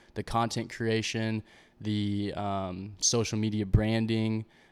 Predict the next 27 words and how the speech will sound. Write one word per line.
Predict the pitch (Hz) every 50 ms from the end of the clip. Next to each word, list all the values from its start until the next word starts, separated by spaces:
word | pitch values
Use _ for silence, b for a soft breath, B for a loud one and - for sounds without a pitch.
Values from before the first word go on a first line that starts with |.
| B -
the | 98 104 101 98 98 95 98
distribution | 113 110 - - - 107 95 104 110 110 - - 113 107
of | 104 101 98
the | 104 98
content, | - - - 107 107 104 104 - - 107 104 107 104 104 104 - - -
um, | 95 90 92 92 90 90 95 - 107
you | 110 110 104
know, | 101 98 98 95 95 98 -
'cause | - 113 104 104
with | 117 110 -
us | 82 110 127 127 120 - - - -
is | 101 107 113 95 98
we | 101 117 120
didn't | 147 156 147 123
really | 127 123 117
like | 120 120 104
doing | 110 120 120 113
the | 104
digital | 98 113 113 110 113 107
marketing, | 104 107 117 120 - 151 147 151 143
but | 113 110 107 98
we | 104 110 104 - -
all | 107 110 107 107 104 98 101
loved | 104 104 107 110 110 110 101 - - 107 -
the | - 101
creation | - - - 107 101 101 98 - - 98 90
aspect. | 76 85 92 92 - - - 55 52 -